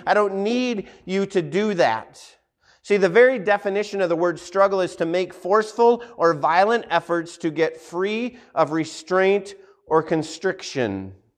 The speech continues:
That sounds pretty rough. You know, if I'm struggling, I know I'm struggling. And sometimes it's violent and sometimes it's ugly. And I'm gonna tell you what, tears are almost always present when I'm struggling.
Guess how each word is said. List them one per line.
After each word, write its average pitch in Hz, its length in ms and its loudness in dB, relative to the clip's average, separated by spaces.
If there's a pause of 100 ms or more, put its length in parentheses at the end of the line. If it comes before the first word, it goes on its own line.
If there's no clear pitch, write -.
(1800)
That 131 140 -2
sounds 147 300 -2
pretty 139 240 -2
rough. 110 320 2 (480)
You 175 60 2
know, 185 100 8
if 185 100 0
I'm 208 260 4
struggling, 185 600 2 (100)
I 202 200 2
know 196 380 2
I'm 143 180 -2
struggling. 110 720 -4 (420)
And 151 140 -6
sometimes 208 460 0
it's 185 120 -6
violent 175 460 4
and 156 80 -6
sometimes 196 480 0
it's 165 200 -8
ugly. 185 540 2 (380)
And 180 120 2
I'm 185 60 4
gonna 190 140 2
tell 196 160 4
you 196 80 6
what, 202 180 4
tears 233 380 -2
are 208 180 0
almost 185 460 2
always 202 400 2
present 156 800 -2 (400)
when 170 160 0
I'm 165 120 0
struggling. 139 800 0